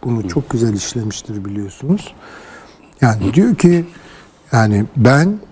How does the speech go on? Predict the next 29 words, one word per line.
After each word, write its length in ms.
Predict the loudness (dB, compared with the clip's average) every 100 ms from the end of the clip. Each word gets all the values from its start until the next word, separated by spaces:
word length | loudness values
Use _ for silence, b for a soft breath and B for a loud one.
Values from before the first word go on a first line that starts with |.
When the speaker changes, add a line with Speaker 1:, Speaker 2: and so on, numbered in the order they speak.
| -20 -20 _ -2
Speaker 1:
bu 160 | 0
dünyaya 380 | 4 4 4 4
acı 160 | 2 0
çekmeye 460 | -2 0 0 0
geldim. 460 | 0 0 0 -2 -2 -4
Asketik, 760 | -4 -2 -2 0 -2 -2 -14
yani 140 | -12 -8
çileci 480 | -4 0 0 2 0
bir 100 | 2
hayatım 500 | 0 -4 -4 2 2
olacak. 600 | 2 0 0 -2 -8 -20 _ _ _ _ _ _
Bu 140 | 0 2
bizdeki 460 | 2 2 0 -4
çileyle 480 | -2 0 2 2 0
falan 180 | -2 -2
hiç 140 | 0
alakası 580 | -2 -2 -4 -8 -8 -12
yok. 200 | -12 -8
Yani 180 | -8 -6
bu 140 | -2 -2 -4 B B B -8 2
ömrü 360 | 4 4 2
hayat, 320 | 2 2 2 0 -4
hayat 460 | 0 0 -2 -12 -20 B B B B _
şartıyla 880 | -10 0 0 2 2 2 0 -6 -12 -20 -6
insana 500 | -4 -2 -2 0 2
yüklenmiş 640 | 2 2 0 2 0 0
olan 360 | -2 -2 -4 -6
bir 60 |
şey. 280 | 0 2 0